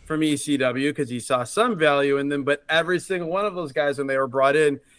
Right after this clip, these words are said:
the fans had to have it beat into their heads that these guys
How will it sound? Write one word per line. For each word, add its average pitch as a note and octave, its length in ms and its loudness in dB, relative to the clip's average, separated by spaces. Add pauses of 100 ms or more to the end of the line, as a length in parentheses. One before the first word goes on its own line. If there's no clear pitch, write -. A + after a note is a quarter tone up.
(140)
the D3 80 0
fans E3+ 360 0
had D#3 380 2
to D3+ 80 2
have D#3+ 180 4
it C#3+ 200 -6
beat D#3 260 -6
into D3 220 0
their C#3 120 0
heads C#3+ 240 2
that D3 140 -4
these D#3+ 260 -2
guys E3+ 280 2